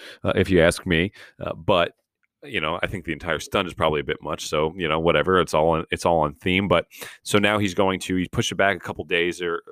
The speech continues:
a day or two, and he's going to do it out in Arizona. I don't know if he's flying over anything or,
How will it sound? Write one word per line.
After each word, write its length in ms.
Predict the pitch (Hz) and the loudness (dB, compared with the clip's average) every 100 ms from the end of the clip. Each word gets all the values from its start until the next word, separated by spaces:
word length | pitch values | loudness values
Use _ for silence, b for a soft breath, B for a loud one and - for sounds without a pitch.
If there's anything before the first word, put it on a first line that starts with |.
| - - | -18 -16
a 60 | |
day 180 | - 92 | -2 0
or 80 | 92 | 0
two, 300 | - 95 92 | -2 -2 -2
and 100 | 82 | -2
he's 160 | 80 - | -6 -6
going 280 | 87 85 | -6 -6
to 260 | - 85 80 | -6 -4 -4
do 180 | 85 82 | -2 -2
it 80 | 85 | 0
out 220 | 82 85 | -2 -2
in 60 | 78 | -6
Arizona. 580 | 76 - 87 85 82 - B B | -6 -2 0 2 0 -4 B B
I 40 | 95 | 0
don't 100 | 92 | 2
know 80 | |
if 80 | 85 | 2
he's 120 | 85 | 0
flying 340 | - 90 82 78 | -2 0 2 4
over 320 | 98 90 87 | 4 6 4
anything 480 | 85 82 87 85 80 | 4 2 0 0 0
or, 220 | 67 | -4